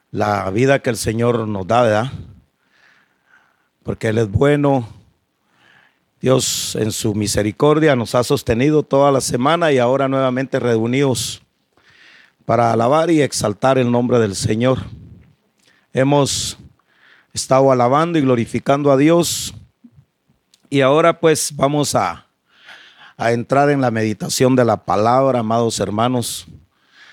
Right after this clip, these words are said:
Cada uno que está escuchándonos por este medio, esperamos que se gocen.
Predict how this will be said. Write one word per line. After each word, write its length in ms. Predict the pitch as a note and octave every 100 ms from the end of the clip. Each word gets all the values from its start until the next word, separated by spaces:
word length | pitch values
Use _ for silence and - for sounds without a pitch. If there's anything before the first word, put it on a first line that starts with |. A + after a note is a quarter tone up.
| _ _
Cada 260 | - A2+ A#2
uno 300 | B2+ C3 B2
que 120 | G#2
está 400 | F#2+ - A2 A2
escuchándonos 1080 | G#2 - G2 G#2+ A2 A2 G#2+ G2 - - - _ _ _ _ _ _ _ -
por 140 | G2
este 260 | F#2 - A2
medio, 540 | B2 C3+ C3 B2 G#2+ - - - _ _ _ _ -
esperamos 600 | - - G#2 A2 A2 -
que 100 | G2
se 160 | G2+
gocen. 560 | G2+ A#2 A#2 - A#2+